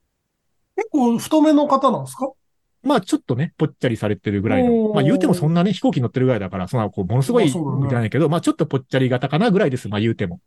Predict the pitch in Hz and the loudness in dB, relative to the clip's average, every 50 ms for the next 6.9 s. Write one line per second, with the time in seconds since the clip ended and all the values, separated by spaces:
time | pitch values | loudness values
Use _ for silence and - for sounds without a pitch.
0 | _ - 185 165 156 131 147 151 143 131 117 131 131 131 - - - _ _ _ | _ -6 -4 -4 -2 -2 -2 -2 -2 -2 -2 -2 -2 -4 -4 -10 -16 _ _ _
1 | _ _ _ _ _ - 247 233 214 226 220 185 - - - 127 104 - - 90 | _ _ _ _ _ -2 0 2 2 2 0 0 -2 -2 -2 -2 -2 -4 -8 -14
2 | _ _ _ _ _ - 165 156 - - - - 190 175 175 185 - - - 160 | _ _ _ _ _ -4 -2 -2 -2 -4 -12 -10 -4 -2 0 0 -2 -2 -2 -2
3 | 196 254 285 277 240 262 254 262 262 - - 285 269 - 254 220 202 156 139 127 | 0 0 0 -2 0 0 0 0 -2 -2 -2 -4 -2 0 0 0 2 0 0 -4
4 | 110 120 160 196 190 180 165 160 156 156 156 214 247 247 220 - - 185 180 180 | -4 -2 0 2 2 2 2 2 2 2 2 2 2 2 2 0 0 2 2 4
5 | 180 175 175 180 165 - - 180 156 143 135 - 127 127 147 147 135 127 127 - | 4 4 2 2 0 -2 -2 -2 -2 0 -2 -2 -2 0 0 0 0 0 0 0
6 | 139 135 139 175 175 143 - - 254 _ - 170 143 117 107 104 - | 0 2 2 2 0 0 -2 -6 -10 _ 0 0 0 0 -2 -4 -8